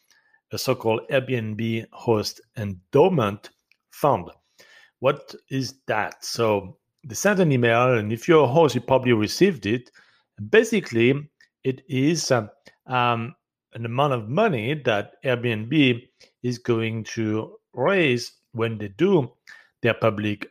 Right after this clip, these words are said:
offering and, uh, dedicate that amount for, for host. So more specifically, they said that, uh, they are allocating nine point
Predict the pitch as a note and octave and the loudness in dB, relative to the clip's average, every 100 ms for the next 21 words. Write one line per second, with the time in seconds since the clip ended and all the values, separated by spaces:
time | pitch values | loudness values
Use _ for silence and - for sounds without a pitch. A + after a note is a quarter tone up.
0 | E3 F#3 - C#3+ A2+ F#2+ B2+ C#3 _ - | 0 2 2 0 2 -2 -8 -12 _ -20
1 | _ _ - A2+ A2 A2 - A2+ G2+ F#2 | _ _ -6 -2 -2 -4 -2 0 0 2
2 | D#3+ F#3 F3+ - A2+ A2 G#2 B2+ C#3 F3 | 4 4 2 0 0 0 0 0 2 2
3 | C3 - - A2+ A2+ A2+ - - C3+ B2+ | 2 -2 0 2 2 0 -16 -2 0 4
4 | D#3 F#2 - _ _ _ _ _ _ _ | 2 2 -10 _ _ _ _ _ _ _
5 | _ _ - - D3+ C#3+ A#2 - - - | _ _ -14 -2 2 2 0 -6 -20 -20
6 | - - _ B2 B2 - A2 A3+ G#3+ D3 | -20 -20 _ 0 0 -2 -2 -2 0 -2
7 | - A2 A2 - B2 A2+ G#2+ - - A#2+ | 2 2 2 0 0 2 0 -2 0 2
8 | A2+ A2+ E3+ B2 A#2 A#2 A#2+ C#3 B2 A2+ | 2 0 -4 -2 0 0 -2 -2 -2 -2
9 | A#2 D#3+ F3+ - E3+ D#3 | 0 -2 -4 -2 -2 -2